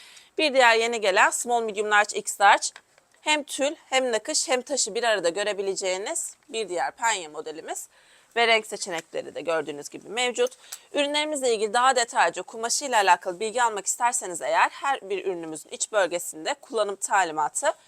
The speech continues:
ve kumaşı ile ilgili bilgilere ulaşabilirsiniz.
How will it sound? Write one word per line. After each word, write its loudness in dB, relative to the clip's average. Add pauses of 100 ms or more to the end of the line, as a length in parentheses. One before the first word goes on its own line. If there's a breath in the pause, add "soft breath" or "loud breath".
(340 soft breath)
ve 2
kumaşı -2
ile 0
ilgili -8
bilgilere 0
ulaşabilirsiniz. -2